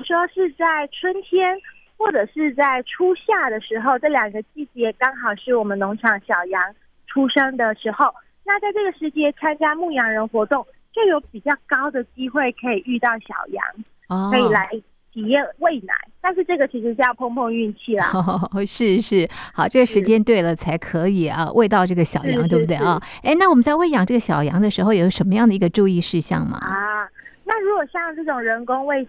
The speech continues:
Speaker 1: 食的小羊，其实有一重要一点是，羊其实它是一种反刍类动物，它有四个胃。那小羊刚出生没多久，它的胃消化系统还发育的不是很完全，所以我们喂奶的时候必须把奶瓶举高，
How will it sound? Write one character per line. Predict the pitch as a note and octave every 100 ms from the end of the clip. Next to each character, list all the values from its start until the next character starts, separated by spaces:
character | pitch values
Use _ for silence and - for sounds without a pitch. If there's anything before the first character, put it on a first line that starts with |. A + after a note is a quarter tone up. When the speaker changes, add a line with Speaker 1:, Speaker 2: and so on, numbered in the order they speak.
| -
Speaker 1:
食 |
的 | G3+
小 | G3+ G3+
羊， | G3 G3 G3+
其 |
实 | A3
有 | A3
一 | G#3
重 | G3+ C#4+
要 | C#4 C#4
一 | C4+
点 | A#3+ G3
是， | - C#4 - _ _
羊 | A#3 B3 F4+
其 | E4
实 | D4+
它 | B3+ D4 -
是 | C#4+
一 |
种 | A#3 G#3+
反 | G#3 F#3 -
刍 | -
类 | F#3+ G#3+
动 | G3 G#3 G#3+
物， | G#3
它 | -
有 | A3 -
四 | - D#4+
个 | G#3
胃。 | G4 G#3+ - - - _
那 | G#4 A4
小 | E4
羊 | C#4 C#4+
刚 | E4 E4+
出 | F4
生 | F#4 F#4+
没 | E4+ C4+
多 | C#4+ C#4+
久， | D4 A3+ F#3+
它 | - D#4
的 | D#4 C#4+
胃 | E4+ E4 A#3+ _ _ -
消 | F4+
化 | G4+
系 | F#4+ G4
统 | C#4
还 | B3 A#3+
发 | - D#4
育 | D#4+
的 | C4
不 | A3+ A3+
是 | D4
很 | B3+ G#3
完 | G#3+ A3+
全， | A#3 A#3
所 | A3+
以 | C#4+
我 | C#4
们 | A3+ A3
喂 | D#4 D4+ B3 _ -
奶 | A3 F3+
的 | G#3+
时 | -
候 | C4 E4
必 | F4
须 | F4+
把 | C#4+
奶 | A3 A#3 G3+
瓶 | - G#3 G#3+ A3+ - - -
举 | A3 A3+
高， | - C#4+ C#4+